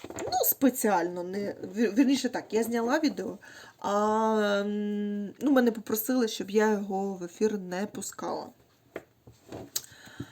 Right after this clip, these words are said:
Ну, ви розумієте, чому, так? Розумієте. Отже, поїхали. Крим. А от дивіться, хтось там писав мені в особисті, що, а в-, так ви-,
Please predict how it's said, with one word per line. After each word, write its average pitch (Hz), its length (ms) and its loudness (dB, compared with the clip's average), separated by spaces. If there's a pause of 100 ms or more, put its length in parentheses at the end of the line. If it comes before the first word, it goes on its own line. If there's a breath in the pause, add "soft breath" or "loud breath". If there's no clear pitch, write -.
(340 loud breath)
Ну, 262 120 8
ви 247 100 8
розумієте, 226 560 2
чому, 175 400 -8
так? 208 340 -6 (260)
Розумієте. 196 680 -12 (500)
Отже, 214 320 2 (220)
поїхали. 214 600 -6
Крим. 220 340 0 (880 loud breath)
А 226 480 4
от 247 220 2
дивіться, 226 540 0
хтось 240 220 -2
там 233 220 -2 (120)
писав 233 320 -2
мені 214 240 -4
в 214 380 -2
особисті, 214 720 -2 (580 loud breath)
що, 220 540 2 (440 loud breath)
а 208 120 2
в-, 202 200 -4 (160)
так 277 260 2
ви-, 226 360 0